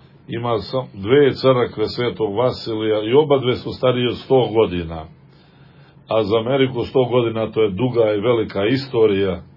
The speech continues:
Znači da su naši prvi doseljenici doneli sa sobom veru u Hrista Gospoda, spasitelja i ljubav prema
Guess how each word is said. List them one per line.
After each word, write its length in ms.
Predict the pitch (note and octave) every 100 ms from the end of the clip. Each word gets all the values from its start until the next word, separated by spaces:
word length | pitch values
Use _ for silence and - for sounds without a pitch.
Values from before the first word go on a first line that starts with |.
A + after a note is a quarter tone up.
| _ - - - -
Znači 360 | - C3 C3 C#3
da 100 | B2
su 200 | - B2
naši 440 | C3+ C3+ - - -
prvi 460 | D3+ C#3 B2+ F#2+ - - - -
doseljenici 960 | - A#2+ - B2+ A#2+ A#2 B2+ C#3+ - C3 A2 - - - _
doneli 540 | - - E3+ C#3+ C3 B2+
sa 180 | B2+ B2
sobom 560 | - C3 A#2+ A#2 G2+
veru 340 | A2 C#3 A#2 E2 D2+ - - - -
u 100 | G2
Hrista 440 | F#2 D3+ D#3 D#3+ C#3+
Gospoda, 720 | C3+ C#3+ - A#2+ A#2+ A#2 A2 - _ - - -
spasitelja 760 | - B2+ C3 D3 - B2+ A#2+ A#2+
i 60 |
ljubav 500 | G#2+ B2 C#3+ B2+ G2+ F2+ - - - -
prema 240 | G#2+ A#2